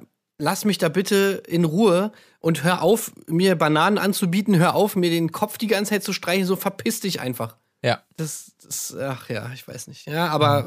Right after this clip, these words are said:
Speaker 2: Mhm.
Speaker 1: bis jetzt ist noch alles cool bei, bei, bei Max. Bis auf diese eine Szene war ja alles in Ordnung.
Speaker 2: Okay, es durfte natürlich gewählt werden, äh, bei den entsprechenden Date-Gewinnern hier.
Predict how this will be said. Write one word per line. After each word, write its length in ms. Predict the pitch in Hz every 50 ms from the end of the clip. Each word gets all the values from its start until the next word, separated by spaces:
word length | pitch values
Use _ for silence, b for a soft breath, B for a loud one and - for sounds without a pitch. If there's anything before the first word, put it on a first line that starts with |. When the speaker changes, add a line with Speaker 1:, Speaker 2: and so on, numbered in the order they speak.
| - -
Speaker 2:
Mhm. 60 | 143
Speaker 1:
bis 140 | 151 151 -
jetzt 180 | 165 160 160 -
ist 100 | 147 -
noch 120 | 143 131
alles 180 | 104 120 - - -
cool 120 | 127 110 107
bei, 240 | 104 98 104 104 - _ _ _
bei, 180 | 113 110 113 117 _ _
bei 140 | 123 117
Max. 300 | 113 107 104 - - - _ _ _ _
Bis 120 | - 139 143
auf 80 | 131
diese 220 | - 147 131 135 113
eine 220 | 127 135 139 131
Szene 320 | 123 - 143 131 120 113 110
war 100 | 113 107
ja 80 | -
alles 160 | - - - -
in 60 | -
Ordnung. 220 | 135 - _ _ _ _ _ _ _
Speaker 2:
Okay, 400 | - 135 131 - - 127 107 110 -
es 140 | - 123 -
durfte 260 | - 160 170 - -
natürlich 400 | 143 143 135 - 160 143 143 -
gewählt 400 | - 131 120 131 135 151 151 -
werden, 480 | 139 139 143 147 143 143 147 143 143 139
äh, 180 | 131 131 131 123
bei 140 | 123 135 131
den 140 | 139 135 127
entsprechenden 680 | 131 127 123 - - - 139 139 135 135 127 123 117 117
Date-Gewinnern 720 | 131 131 139 139 - - 123 117 131 135 139 139 135 135
hier. 340 | 127 120 131 131 131 135